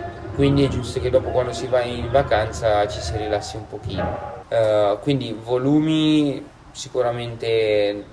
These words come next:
dico dimezzati, ma potrebbe essere anche un pochino di più che, che la metà, un pochino di meno della metà, io davvero non mi farei problemi. Magari mi prendo qualche giorno in più di riposo,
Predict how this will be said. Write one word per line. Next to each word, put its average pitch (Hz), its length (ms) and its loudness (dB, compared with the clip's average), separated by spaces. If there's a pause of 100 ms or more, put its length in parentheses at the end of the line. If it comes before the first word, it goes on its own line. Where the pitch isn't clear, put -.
(140)
dico 117 220 -6
dimezzati, 120 880 0
ma 98 80 -4
potrebbe 104 420 -2
essere 107 320 -2
anche 107 680 -2 (640)
un 110 120 -16
pochino 117 360 -8
di 110 180 -10
più 113 440 -8
che, 104 320 2
che 110 80 -2
la 107 100 4
metà, 113 600 2
un 120 220 0
pochino 123 340 -6
di 120 100 -4
meno 120 180 -4
della 110 200 4
metà, 113 340 0
io 110 180 0
davvero 110 300 2
non 110 120 -2
mi 110 60 -6
farei 117 300 0
problemi. 135 920 0 (460)
Magari 123 340 8
mi 123 100 -2
prendo 123 240 -2
qualche 120 340 -2
giorno 123 280 -4
in 120 180 -6
più 127 100 -6
di 120 160 -6
riposo, 113 640 2